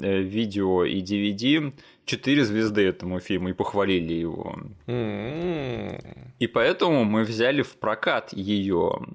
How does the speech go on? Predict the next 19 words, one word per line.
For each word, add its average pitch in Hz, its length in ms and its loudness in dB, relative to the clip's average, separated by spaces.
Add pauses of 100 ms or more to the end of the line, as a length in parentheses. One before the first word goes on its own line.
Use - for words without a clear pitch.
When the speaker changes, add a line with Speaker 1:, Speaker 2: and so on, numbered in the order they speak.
(720)
Speaker 1:
И 127 360 4 (320)
таким 120 400 0
образом 131 600 2
«Хэллоуин 120 440 4
Воскресенье» 110 760 2
это 98 180 -2
стал 110 380 0
моим 101 320 0
первым 135 460 2
полноценным 101 840 0
фильмом 110 420 -4
из 90 80 -8
франшизы 92 520 -2
«Хэллоуин». 92 480 -6 (480)
<laughs> - 500 -20
Speaker 2:
Блин, 110 300 0
чертов - 440 -2 (120)
петербургский 120 580 -2
телезритель. 110 720 -8